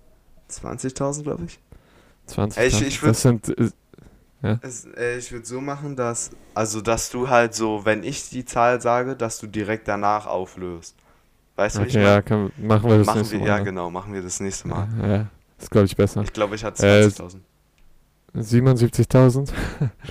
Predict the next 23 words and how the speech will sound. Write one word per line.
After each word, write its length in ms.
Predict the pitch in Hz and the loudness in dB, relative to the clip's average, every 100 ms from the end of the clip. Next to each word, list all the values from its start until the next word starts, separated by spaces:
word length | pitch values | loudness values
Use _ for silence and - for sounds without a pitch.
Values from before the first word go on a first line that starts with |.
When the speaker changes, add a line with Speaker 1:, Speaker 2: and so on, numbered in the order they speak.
| - - - - - 107 | -20 -20 -20 -18 -12 -8
Speaker 1:
Ja, 160 | 117 113 | -8 -8
ich 80 | 123 | -6
sag 360 | 139 135 160 | 0 0 0
doch, 120 | 165 151 | -2 -4
überall 340 | 147 139 120 113 | -2 0 0 0
ist 180 | 110 - | -6 -6
mehr. 400 | 101 101 92 - - | -6 -4 -6 -8 -8
Beim 220 | 101 107 | -8 -6
anderen 200 | 110 123 | -4 4
Speaker 2:
Aber 180 | 107 120 | 8 8
die 160 | 120 - | 6 2
Za-, 240 | - 117 | 6 6
die 180 | 113 123 | 8 4
Zahlen 440 | - 120 135 139 | 6 8 8 8
sind 180 | 123 123 | 6 8
auch 100 | 123 | 6
von 160 | - 120 | 4 0
zweitausendneunzehn, 760 | - 117 110 107 104 107 - 107 | 4 6 4 4 2 2 0 -2
also 260 | 110 110 | -2 -2
sind 140 | 123 117 | -4 -4
nicht 200 | 110 - | -6 -2
ganz 240 | 104 110 | -2 0
aktuell. 400 | 185 - - 117 | -4 -2 -2 -2